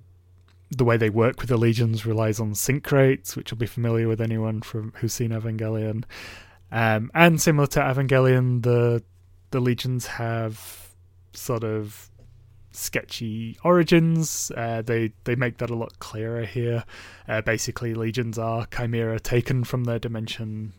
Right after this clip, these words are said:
and then shackled, basically forced to be friendly, uh, much like the A- A V units in Evangelion. Uh, so, uh, and much like Evangelion, the,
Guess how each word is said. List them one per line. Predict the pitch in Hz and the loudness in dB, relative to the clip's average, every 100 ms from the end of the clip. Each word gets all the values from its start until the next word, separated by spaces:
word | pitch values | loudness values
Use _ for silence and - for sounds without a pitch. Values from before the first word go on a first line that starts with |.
| - | -12
and | 123 110 | -10 -8
then | 107 107 110 117 - - - - - | -6 -8 -8 -12 -16 -20 -20 -20 -10
shackled, | - 123 - 139 131 - - - - - - _ - - - 117 | -2 -2 0 2 2 -2 -16 -20 -20 -20 -20 _ -20 -20 -14 -6
basically | 113 110 120 117 | -4 -4 -4 -6
forced | 98 113 - | -4 -6 -6
to | 113 | -10
be | 110 | -10
friendly, | - 117 131 131 123 - - - - - - - | -6 -4 0 2 0 -4 -12 -12 -14 -18 -20 -2
uh, | 120 117 117 113 117 - 165 | 0 2 2 0 -4 -8 -4
much | 127 110 - | -2 0 -2
like | 107 - | -6 -8
the | 113 113 | -8 -6
A- | 110 - 117 | -8 -6 -6
A | |
V | 107 | -4
units | 107 107 117 - - - - | -4 -4 -6 -8 -10 -10 -12
in | 147 117 | -12 -12
Evangelion. | 131 127 147 208 185 110 - - - | -8 -2 2 4 2 -2 -10 -20 -4
Uh, | 131 127 127 127 127 - _ _ | 0 2 4 2 0 -6 _ _
so, | - - - 135 131 143 | -8 -2 4 6 6 4
uh, | - 147 131 127 127 - | 2 2 4 4 4 2
and | 127 123 120 - | 0 2 0 -2
much | 147 135 - | -2 2 2
like | 123 | 4
Evangelion, | 131 127 131 131 131 131 127 | 4 6 6 8 6 6 2
the, | 120 120 117 | 2 2 2